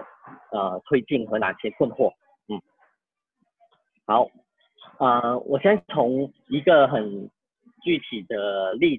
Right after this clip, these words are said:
子说起。那在二零一五年十月份的时候，在河南驻马店有一位男同志，他叫于虎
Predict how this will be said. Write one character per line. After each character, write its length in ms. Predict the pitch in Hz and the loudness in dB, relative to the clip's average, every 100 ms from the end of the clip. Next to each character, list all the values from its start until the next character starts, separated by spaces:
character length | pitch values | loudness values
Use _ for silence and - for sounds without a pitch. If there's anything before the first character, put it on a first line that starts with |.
| - | -6
子 100 | 104 | -14
说 180 | - 117 | -4 -4
起。 440 | - - - - _ | -4 -12 -20 -20 _
那 240 | 131 123 - | -2 -2 2
在 200 | 127 123 | 4 4
二 140 | 139 | 2
零 200 | 120 127 | 0 -6
一 120 | 147 | -4
五 160 | 143 104 | -4 -4
年 280 | 98 104 120 | -8 -10 -12
十 220 | - 110 | -8 2
月 160 | 143 | 2
份 180 | 139 143 | 2 0
的 120 | 113 | 0
时 180 | - 104 | -4 -10
候， 340 | 107 113 104 - _ - _ | -2 0 0 -4 _ -20 _
在 160 | 127 120 | 0 0
河 200 | - 113 | 0 0
南 160 | 120 123 | 0 0
驻 120 | 147 | 0
马 160 | 101 - | 0 -2
店 300 | 139 123 110 104 | -4 -2 -2 -4
有 200 | 98 101 | -6 -8
一 120 | 113 | 2
位 320 | 127 117 101 - - _ | 6 6 4 -2 -20 _
男 200 | 107 98 | -6 -6
同 260 | 135 101 110 - | -4 -6 -6 -2
志， 180 | 127 110 | 0 2
他 100 | 120 | 0
叫 220 | 139 117 | 4 2
于 240 | 98 98 139 | 2 -4 -6
虎 160 | - | -6